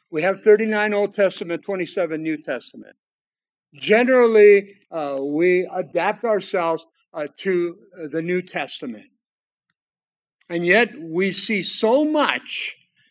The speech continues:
in the Old Testament. I love the Old Testament. It's pointing to the cross. But Old Testament, New Testament, listen, God calls us to obedience. God says something and you do the opposite,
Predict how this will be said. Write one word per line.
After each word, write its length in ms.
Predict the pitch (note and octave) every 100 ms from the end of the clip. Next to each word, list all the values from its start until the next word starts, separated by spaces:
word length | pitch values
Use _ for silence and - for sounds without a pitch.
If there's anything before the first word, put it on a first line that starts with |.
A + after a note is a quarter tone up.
| -
in 140 | E3+ E3
the 140 | F#3
Old 320 | F#3+ G#3 G#3
Testament. 680 | F#3 C#3+ - C#3 A2 G2+ A#2
I 140 | C3 D3+
love 320 | D3+ F#3+ A#3+
the 120 | B3+
Old 240 | G#3+ F#3 -
Testament. 440 | D#3 D3+ F3 E3+ - -
It's 200 | D3 - _
pointing 480 | - G3+ D#3 D3 B2+
to 100 | E3+
the 100 | C#3+
cross. 600 | - F3+ B2+ - - - _ _ _ _ _ _ _ _ _ _ _ _ -
But 180 | F3+ F3+
Old 320 | A3 C#4 D4
Testament, 540 | C#4 C4+ C4+ C4 B3 A3
New 220 | C4+ C4+
Testament, 540 | A3+ F3+ - D3+ D#3
listen, 340 | G3+ G#3+ B2+ - _ _ _ _ C3+
God 340 | F3+ G3+ A#3+ -
calls 440 | A#3 A3 A#3 E3
us 200 | E3+ E3+
to 180 | - A#3
obedience. 800 | A#3 A#3+ C4+ C4 E3 - - - _ _ _ _ _ _ _ _ -
God 220 | G3 A#3+
says 320 | - C4 C#4 -
something 420 | G#3+ G#3 A#3 G#3+
and 160 | G3
you 100 | F#3+
do 180 | F#3+ B3
the 140 | F#3+ F3+
opposite, 600 | G#3 A3 A#3+ C#4+ D4